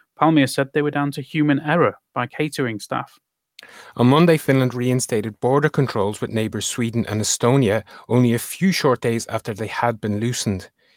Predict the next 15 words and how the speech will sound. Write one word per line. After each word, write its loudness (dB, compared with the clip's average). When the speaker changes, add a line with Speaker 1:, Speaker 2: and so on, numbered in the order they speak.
Speaker 2:
The 0
new 6
travel 0
guidelines 2
mean 0
that -2
residents 2
of -4
Finland 0
are -2
now 2
only 2
allowed -2
to -14
travel -2